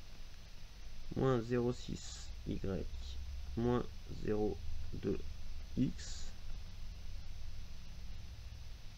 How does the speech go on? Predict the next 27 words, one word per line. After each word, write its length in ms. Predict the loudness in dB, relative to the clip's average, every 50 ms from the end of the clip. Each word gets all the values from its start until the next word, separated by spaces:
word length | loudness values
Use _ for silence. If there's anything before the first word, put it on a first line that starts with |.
| -6 -6 -2
vectoriel 760 | 2 2 2 2 2 4 6 8 10 10 10 8 8 6 4 2 4
moins 340 | 6 8 10 10 10 8 6 2 -2 -2 -2 -2 0 0 0 4 8
P 240 | 8 8 8 8 4 2 0 0 0 0 0 0 0 0 0 0 0
sur 220 | 2 2 4 6
Y. 200 | 6 6 6 4 4 4 2 2 0 0 2 4 4 6 6 6 6 6 6 4 2 2 0 0 0 0 0 0 2 2 2 2 2 0 0 0 0 0 0 0 0 0 0 0 0 0 0 0 0 0 2 2 2 2 2 2 0 0 0 0 2
Donc 160 | 2 2 2 4
ça 140 | 4 4
c'est 180 | 4 4 2 2
facile, 440 | 2 0 2 4 8 8 8 8 8 8
Y 220 | 8 10 10 10 10
vectoriel 440 | 8 6 6 8 10 10 10 10 8
Y 80 | 8 6
ça 80 | 2
fait 120 | 0 0 2
vecteur 300 | 2 4 6 6 8 10
nul, 260 | 10 10 10 10 6
X 120 | 4 4 6
vectoriel 540 | 6 6 6 8 8 10 10 10 10 8
Y 60 | 8 6
ça 120 | 4 0
fait 160 | 0 2 2 4
Z, 360 | 6 8 8 8 8 6 6 8
moins 220 | 8 10 10 10
moins 300 | 10 10 10 8 8 6
ça 160 | 4 2 0
fait 140 | 2 2 2
plus, 440 | 2 4 4 4 4 4 2 -4